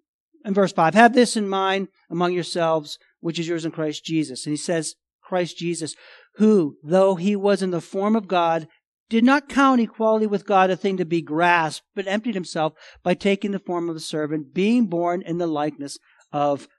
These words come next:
men." So, first of all, what he begins with is who he is, being in the form of God.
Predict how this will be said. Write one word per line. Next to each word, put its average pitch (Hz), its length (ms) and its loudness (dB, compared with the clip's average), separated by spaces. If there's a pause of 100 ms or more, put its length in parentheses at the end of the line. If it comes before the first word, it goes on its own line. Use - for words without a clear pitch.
men." 139 340 -4
So, 147 300 -6 (140)
first 226 260 2
of 190 80 0
all, 175 180 2
what 160 140 -4
he 160 60 0
begins 202 420 -4
with 190 160 -4 (720)
is 143 160 -10
who 185 140 4
he 180 180 4
is, 127 380 -4 (420)
being 170 220 4
in 170 100 0
the 156 100 -2
form 208 380 2
of 170 140 0
God. 156 460 0